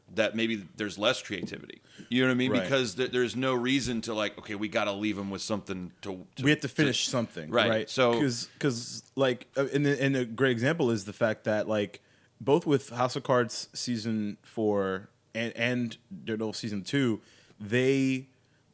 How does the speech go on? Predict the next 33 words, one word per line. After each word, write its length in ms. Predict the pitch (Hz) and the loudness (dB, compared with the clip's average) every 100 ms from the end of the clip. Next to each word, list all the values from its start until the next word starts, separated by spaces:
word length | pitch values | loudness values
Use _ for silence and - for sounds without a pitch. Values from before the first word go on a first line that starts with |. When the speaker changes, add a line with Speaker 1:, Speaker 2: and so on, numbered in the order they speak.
| 113 - _ | -14 -14 _
Speaker 2:
in 80 | 120 | -2
my 120 | 131 147 | 4 4
opinion, 280 | 139 120 | 4 2
it's 80 | 123 | 2
not 140 | 127 117 | 0 2
really 180 | 104 | 0
a 20 | 92 | -2
spoiler. 280 | - 117 | 2 2
It's, 200 | 107 - - | 2 0 -2
it's 180 | 117 - | -2 2
a 40 | |
mat-, 280 | 120 120 - 98 | 4 4 2 -4
they, 240 | 104 127 120 | -2 0 -2
they 140 | 117 131 | 0 4
do 200 | 143 135 | 8 8
a 60 | |
good 160 | 110 127 | 8 4
job 240 | 123 117 | 6 4
of, 180 | 110 104 | 4 0
all 120 | 110 | 4
right, 260 | 120 101 95 _ _ 113 - - | 4 4 -2 _ _ -16 -12 -4
you 140 | 113 | -2
know, 200 | 98 90 - | -2 -4 -6
this 260 | 117 110 | -4 -4
is, 380 | 107 98 - - _ _ - | -4 -6 -8 -14 _ _ -6
you 120 | 117 | -2
know, 260 | 98 98 - - | 0 -2 -4 -4
wrapped 300 | 113 123 - | 0 2 2
up 240 | 123 - - - | 0 -2 -20 0
Speaker 1:
Right. 220 | 127 104 - | 4 4 2
Speaker 2:
in 140 | 127 | -2
a 40 | 120 | 2
bow, 300 | 120 90 | 4 2